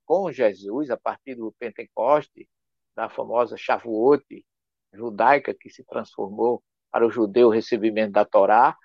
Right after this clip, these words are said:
para nós cristãos o recebimento da mediunidade como instrumento geral, como você acabou de falar, que a gente nunca,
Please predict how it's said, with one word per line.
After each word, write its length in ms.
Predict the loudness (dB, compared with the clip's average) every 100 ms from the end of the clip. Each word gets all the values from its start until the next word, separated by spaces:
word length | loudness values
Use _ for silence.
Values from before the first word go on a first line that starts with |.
| _
para 160 | -4 0
nós 220 | 2 0
cristãos 640 | -4 -14 -4 0 2 0 -4
o 60 |
recebimento 600 | -8 -8 -10 -10 -10 -8 -2
da 80 | -2
mediunidade 800 | -2 -4 -6 -4 0 0 0 -4
como 320 | -4 -4 -8 _ -20 -20 -16
instrumento 640 | -12 -6 -2 0 0 -4
geral, 800 | 2 6 8 8 8 6 4 0 _ _ _ _ _ _
como 220 | -16 -12
você 240 | -10 -6 -4
acabou 360 | -2 -4 -4
de 100 | -10
falar, 500 | -4 -2 2 2 0 -2 _ _ -4
que 80 |
a 60 | -2
gente 180 | -2 -6
nunca, 260 | -6 -6 -6